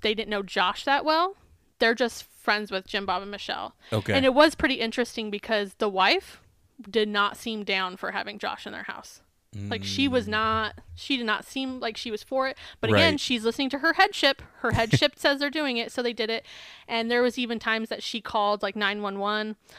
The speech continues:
Speaker 1: about, like, you know, people were coming, creeping around their house because
Speaker 2: Okay.
Speaker 1: of Josh being there.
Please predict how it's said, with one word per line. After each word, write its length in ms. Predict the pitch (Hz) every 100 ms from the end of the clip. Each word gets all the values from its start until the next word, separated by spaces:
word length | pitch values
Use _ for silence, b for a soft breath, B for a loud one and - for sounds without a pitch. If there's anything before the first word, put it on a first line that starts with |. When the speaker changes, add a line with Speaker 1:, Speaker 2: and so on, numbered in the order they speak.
| B B
Speaker 1:
about, 480 | 214 202 196 196 -
like, 540 | 196 190 190 - - -
you 160 | 240 220
know, 120 | 196 -
people 380 | - 240 240 220
were 120 | 214
coming, 320 | - 220 214 202
creeping 300 | - 302 262
around 200 | 226 202
their 100 | 190
house 400 | 214 202 247 -
because 260 | 262 - 226
Speaker 2:
Okay. 120 | 107
Speaker 1:
of 40 |
Josh 240 | 98 95 -
being 280 | 208 196
there. 200 | 220 247